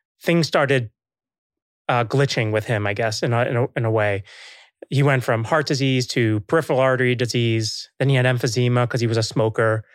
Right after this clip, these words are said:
Then he went to, uh, he had leukemia, so a chronic type of leukemia. Then he had chronic bowel issues where the peripheral artery disease was actually impacting his bowel. Colonic ischemia is what they diagnosed him with.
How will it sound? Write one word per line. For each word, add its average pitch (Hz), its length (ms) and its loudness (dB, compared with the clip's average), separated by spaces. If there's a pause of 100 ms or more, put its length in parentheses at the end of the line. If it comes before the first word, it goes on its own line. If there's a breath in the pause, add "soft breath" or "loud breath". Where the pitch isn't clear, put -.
(540 soft breath)
Then 139 240 2
he 135 160 4
went 127 300 0
to, 120 500 2
uh, 110 380 0
he 131 120 -2
had 117 120 0
leukemia, 131 640 0 (240)
so 107 440 2
a 104 380 0
chronic 120 380 0
type 127 180 -2
of 123 80 0
leukemia. 113 640 0 (640 loud breath)
Then 135 120 4
he 131 60 4
had 117 180 0
chronic 123 440 0
bowel 120 400 2
issues 120 580 0
where 110 300 0
the 117 80 -4
peripheral 131 340 0
artery 120 300 2
disease 113 280 0
was 110 140 -4
actually 120 320 -2
impacting 107 380 -4
his 104 120 -2
bowel. 107 480 0 (440 loud breath)
Colonic 117 400 0
ischemia 113 720 0 (500 loud breath)
is 123 240 -2
what 113 220 0
they 117 120 0
diagnosed 107 580 0
him 117 140 0
with. 113 360 -2